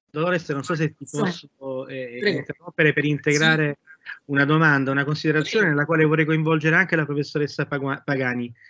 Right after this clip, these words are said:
Speaker 1: se è possibile. Eh, mi pare che, mh, la, la tua posizione, insomma, io tra l'altro la condivido molto, c'è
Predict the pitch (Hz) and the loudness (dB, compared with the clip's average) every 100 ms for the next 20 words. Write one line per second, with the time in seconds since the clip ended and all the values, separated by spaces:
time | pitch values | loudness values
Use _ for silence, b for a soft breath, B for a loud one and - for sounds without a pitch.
0 | B B - - 127 - 127 117 117 113 | B B -2 -2 -4 -6 -6 -4 -6 -8
1 | 117 B B B - 143 139 131 131 127 | -10 B B B -4 0 2 2 4 4
2 | 127 123 123 120 117 120 131 139 156 175 | 4 2 0 0 -4 -6 -8 0 6 6
3 | 175 226 208 160 156 147 151 139 135 139 | 8 8 8 6 4 4 2 0 -4 -4
4 | 139 139 143 139 143 156 151 - 180 156 | -6 -4 -2 0 0 0 0 2 2 4
5 | 151 143 131 123 - - 151 139 135 147 | 2 2 2 -2 -12 0 2 2 2 2
6 | 147 139 143 143 147 151 165 160 143 131 | 2 0 0 0 2 2 2 0 -2 -4
7 | - 180 165 | 2 4 4